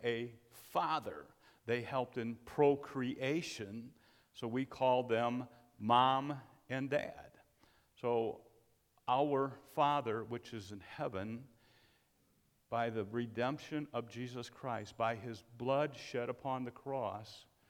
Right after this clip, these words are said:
brings us into God's family once again. Not by what we do, but by everything that Jesus has done on our behalf. By his death on the cross and by his resurrection,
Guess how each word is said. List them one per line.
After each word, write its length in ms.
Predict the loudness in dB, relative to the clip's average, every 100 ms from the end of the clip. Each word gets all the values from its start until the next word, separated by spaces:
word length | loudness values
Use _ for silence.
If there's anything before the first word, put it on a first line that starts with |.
| _ _ _ _ _
brings 400 | -2 0 0 -2
us 180 | -4 -4
into 540 | -6 -6 -6 -6 -6 -6 0
God's 460 | 2 2 0 -6 -14
family 680 | -8 -4 -2 -2 -2 -4 -6 -12 -6
once 500 | -4 -4 -6 -14 -12 -8
again. 340 | -6 -6 -6 -10 -20 _ -20 -20 _
Not 280 | 8 8 8
by 160 | 6 6
what 420 | 6 6 4 0
we 220 | 2 0
do, 440 | -2 -2 -2 -2 -6 -10 -4
but 200 | -2 -2
by 180 | -2
everything 440 | 0 -2 -4 -4 -2
that 220 | -2 -4
Jesus 500 | -4 -4 -4 -8 -8
has 360 | -2 -2 -2 -6
done 480 | -2 0 0 -4 -6
on 180 | -6 -6 -4
our 280 | 0 0 0
behalf. 560 | -4 -12 -8 -8 -10 -16 -20 _ -20 -20 _
By 220 | 2 2 2
his 280 | -4 -6
death 360 | -2 4 4 4
on 120 | -2
the 80 | -2
cross 600 | -4 0 4 4 2 -2
and 100 | -4
by 200 | 0 0
his 180 | -2 -8
resurrection, 960 | -4 -2 -2 -4 -2 -2 -4 -12 -12